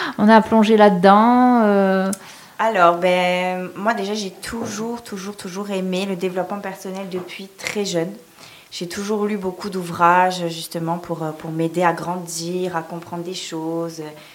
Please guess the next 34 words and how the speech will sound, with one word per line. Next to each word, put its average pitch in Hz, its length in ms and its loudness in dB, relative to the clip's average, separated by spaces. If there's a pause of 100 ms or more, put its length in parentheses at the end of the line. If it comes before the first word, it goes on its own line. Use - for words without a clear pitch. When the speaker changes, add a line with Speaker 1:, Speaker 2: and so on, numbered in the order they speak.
(120)
Speaker 2:
J'étais - 120 -4
assez 226 200 2
torturée 185 540 -6
plus 170 200 -10
jeune, 160 280 -6
hein, 190 220 -6
très, 214 120 -10
très 214 200 -8
sensible. 196 460 -10 (400)
Et 196 100 2
en 208 60 4
fait, 277 240 2
moi, 240 140 4
je, 214 220 -4
j'en 196 200 -4
suis - 160 -2
arrivée, 233 640 2
euh, 185 340 2
à, 180 260 2
à 185 60 2
choisir, 202 480 -2
euh, 180 240 2
ce 180 160 -6
métier 196 520 -2 (380)
parce 196 200 2
que 214 80 -2
j'ai 196 160 0
tellement 262 420 6
fait 247 140 0
de 226 80 -2
choses 202 500 2 (160)
pour 196 160 0
aller 196 200 6
mieux. 190 220 0